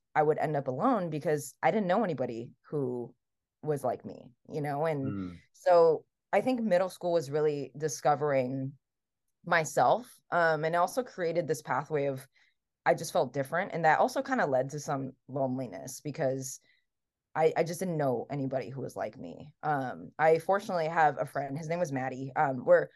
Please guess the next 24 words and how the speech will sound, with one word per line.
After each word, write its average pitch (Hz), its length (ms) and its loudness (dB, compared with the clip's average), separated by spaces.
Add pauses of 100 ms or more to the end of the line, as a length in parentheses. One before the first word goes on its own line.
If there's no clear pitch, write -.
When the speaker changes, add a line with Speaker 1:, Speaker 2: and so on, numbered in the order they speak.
(240)
Speaker 1:
kinda 302 360 6
had 254 120 6
a 233 60 2
falling 180 300 4
out, 147 260 0
but, 151 320 2
um, 156 300 -2
I 160 80 4
wish 165 200 2
him 165 140 -4
out 135 220 -6
well, 143 380 2
but 147 120 2
he 190 220 -10
was, 175 240 6
like, 160 280 2 (100)
my 135 580 0 (220)
gay 156 200 4
best 135 260 0
friend. 151 300 -4
He 175 160 -10
was 160 160 0
also 156 260 -2
gay, 90 340 -6